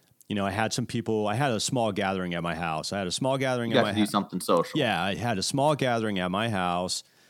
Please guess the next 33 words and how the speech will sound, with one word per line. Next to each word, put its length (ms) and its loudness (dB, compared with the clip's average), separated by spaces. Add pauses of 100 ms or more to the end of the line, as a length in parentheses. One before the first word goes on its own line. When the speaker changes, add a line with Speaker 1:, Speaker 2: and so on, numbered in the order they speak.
(300)
Speaker 1:
Um, 480 -4 (500)
and 220 -4
then 240 -2
we 100 -2
went 340 -2
to 460 -2
the 100 -4
Richmond 340 -8
Pinball 360 0
Collective. 720 -2
We 80 -2
went 240 -2
to 140 -4
my 180 -2
friend 320 -4
Dan's 340 -2
location 500 -4
at 120 -4
Center 220 -4
of 100 -4
the 80 -6
Universe 380 -4
Brewing. 760 0 (320)
We 100 -2
went 200 -2
to 80 -6
the 160 -2
Gwar 420 2
Bar. 560 2 (340)
Like, 380 -4 (440)
but 160 0
that 160 0
night, 300 -2